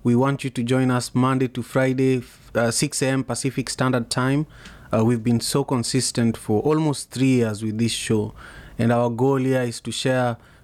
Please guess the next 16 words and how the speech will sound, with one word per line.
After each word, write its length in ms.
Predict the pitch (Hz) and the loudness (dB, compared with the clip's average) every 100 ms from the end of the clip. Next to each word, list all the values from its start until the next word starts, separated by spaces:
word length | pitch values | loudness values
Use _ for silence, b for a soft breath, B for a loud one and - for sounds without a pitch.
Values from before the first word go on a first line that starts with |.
| - | -2
beautiful 580 | 117 147 143 143 131 120 | 0 0 -2 -2 0 0
African 400 | 131 - 135 120 | -2 -4 -6 -6
proverbs 680 | 113 - 127 120 117 113 - | -4 0 0 2 0 -2 -4
every 520 | 143 143 135 131 120 123 | 0 0 0 0 -2 -8
single 500 | - 139 135 123 113 | -4 0 2 2 0
day, 380 | 107 123 139 151 B B B B B | 2 2 2 0 B B B B B
uh, 320 | 120 117 113 | -2 0 0
not 220 | 123 160 | 0 0
just 280 | 151 151 - | 0 -4 -4
here, 260 | - 143 123 | 0 0 2
but 160 | 117 | -2
across 440 | 117 - 143 143 - | -4 -2 0 0 0
all 160 | 131 127 | 0 0
social 320 | - 120 117 | -2 -2 2
media 380 | 113 123 127 120 | 4 4 2 0
platforms. 840 | - 123 123 - 131 123 123 - | 0 -2 -2 -2 0 0 -2 -6